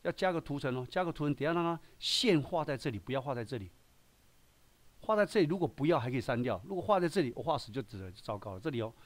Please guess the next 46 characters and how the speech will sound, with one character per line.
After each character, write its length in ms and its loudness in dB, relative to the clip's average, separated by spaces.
所 100 -10
以 60 -4
确 160 0
定 160 0
在 100 0
这 60 -4
个 80 -4
地 80 -2
方 160 0
加 160 -2
个 80 -6
图 160 -8
层， 200 -6
好， 320 -4
按 140 0
右 160 2
键 220 0
的 200 -4
笔 100 -10
画 180 -6
路 140 -4
径， 220 -4
确 180 -4
定 100 0
是 80 -4
笔 240 -10
刷， 380 -2
而 100 -4
且 240 -6
打 160 -8
勾， 260 -6
线 220 -4
条 100 0
就 80 -2
出 200 -4
来 100 -4
了。 100 -12
哇， 120 0
线 220 4
条 100 6
就 100 0
是 140 2
前 200 2
景 120 2
色 160 2
呢。 100 2